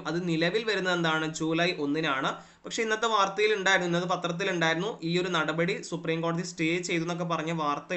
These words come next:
ഉണ്ടായിരുന്നു. അപ്പോ നിലവിൽ, ആ, തീരുമാനിച്ചിട്ടുള്ളത് ജൂലൈ ഒന്നിനാണ്. ഇനി കൂടുതൽ, ആ, വാദപ്രതിവാദങ്ങൾ നടന്ന് അത് മാറുമോ ഇല്ലയോ എന്ന് അറിയത്തില്ല. ഇതിനെ പേര് മാറ്റേണ്ടത് ആവശ്യമുണ്ടോ എന്നൊക്കെ പറഞ്ഞുകൊണ്ട് പല ചർച്ചകൾ നടക്കുന്നുണ്ട് സുപ്രീം കോടതിയിലെ. ഓക്കെ, പതുക്കെ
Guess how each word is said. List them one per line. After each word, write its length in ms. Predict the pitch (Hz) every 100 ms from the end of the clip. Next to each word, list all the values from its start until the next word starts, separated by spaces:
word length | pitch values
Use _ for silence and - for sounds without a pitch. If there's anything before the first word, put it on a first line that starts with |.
| 156
ഉണ്ടായിരുന്നു. 460 | 147 160 143 143 208 - - -
അപ്പോ 140 | 151 214 - - 131
നിലവിൽ, 320 | 139 165 220 - 170
ആ, 80 | 165
തീരുമാനിച്ചിട്ടുള്ളത് 720 | 170 175 185 185 185 190 185 170
ജൂലൈ 280 | 165 180 185
ഒന്നിനാണ്. 460 | 156 170 170 143 151 147 147
ഇനി 120 | 170 170 160
കൂടുതൽ, 340 | 160 160 185 - - - - 156
ആ, 20 | 156 151
വാദപ്രതിവാദങ്ങൾ 800 | 165 175 180 170 165 170 180 185
നടന്ന് 260 | 165 165 190 -
അത് 80 | 147 160
മാറുമോ 380 | 147 156 165 190
ഇല്ലയോ 200 | 170 170 170
എന്ന് 80 | 165
അറിയത്തില്ല. 480 | 147 160 165 143 170 151
ഇതിനെ 180 | 151 160
പേര് 260 | 156 156
മാറ്റേണ്ടത് 420 | 165 151 151 165 160
ആവശ്യമുണ്ടോ 400 | 147 - 165 160
എന്നൊക്കെ 240 | 160 170 165
പറഞ്ഞുകൊണ്ട് 420 | 147 165 156 151 220 -
പല 120 | 175
ചർച്ചകൾ 380 | 170 160 156 170 170
നടക്കുന്നുണ്ട് 400 | 151 165 165 151 156
സുപ്രീം 280 | - 156 151
കോടതിയിലെ. 420 | 139 135 131 151 - - _ _ _ _ _ _ _ _ _ _ _ _ -
ഓക്കെ, 360 | 165 185 127 -
പതുക്കെ 340 | 165 175 208